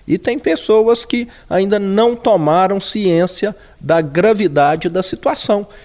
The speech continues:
Estão achando que, é, que vai resolver com o tempo, mas o tumor só tem crescido. Então é necessário que a Assembleia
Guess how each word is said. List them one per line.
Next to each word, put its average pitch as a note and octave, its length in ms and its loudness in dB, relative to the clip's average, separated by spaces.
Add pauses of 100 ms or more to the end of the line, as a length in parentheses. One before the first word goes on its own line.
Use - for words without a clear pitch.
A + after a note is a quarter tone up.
(140)
Estão C#4 400 -4
achando A#3 420 -4
que, A#3+ 280 -6 (200)
é, C#3 440 2 (440)
que E3 300 -2 (300)
vai F3+ 220 2
resolver F3+ 520 2
com G3 160 0
o F3 40 0
tempo, - 440 -2 (180)
mas D3+ 380 0
o F3+ 60 0
tumor F3+ 440 2
só F#3 220 0
tem F3+ 240 -2
crescido. A2 640 -4
Então C#3+ 540 -2
é D#3 160 2
necessário D#3+ 800 -2
que - 140 -4
a D3 60 2
Assembleia D3 760 0